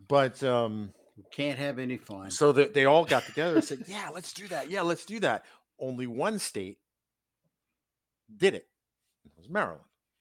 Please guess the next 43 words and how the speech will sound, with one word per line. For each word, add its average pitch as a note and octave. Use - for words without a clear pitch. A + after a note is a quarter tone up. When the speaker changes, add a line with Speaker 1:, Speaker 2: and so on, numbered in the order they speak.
Speaker 2:
Oh, A2+
Speaker 1:
Right? A2
Speaker 2:
wow. G2+
Speaker 1:
And B2+
then B2
because A2+
it A#2
was G2+
an G2
election A2+
year F#2
coming D#2+
up, D2+
this A2
is, F2+
uh, E2+
they, F2+
they, G#2+
they, G2+
they G2+
enacted A#2
a A#2+
tax G#2
in F2+
early G#2
January, F2
and F2+
by F#2+
mid-February, G2+
they're G2+
like, G2
"Oh, G#3
if -
we C#4+
run C#3+
with A2+
this -
tax B2
on A#2+
the G2
books, C3
our G#3+
party G#2+